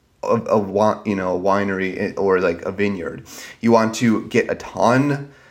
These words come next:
of, of vine, so you have a ton of grapes to make good wine and jelly and everything with, but then you need to prune it, right?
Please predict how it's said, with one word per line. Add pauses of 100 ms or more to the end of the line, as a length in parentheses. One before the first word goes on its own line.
(180)
of,
of
vine,
so
you
have
a
ton
of
grapes
to
make
good
wine
and
jelly
and
everything
with, (280)
but
then
you
need
to
prune
it,
right?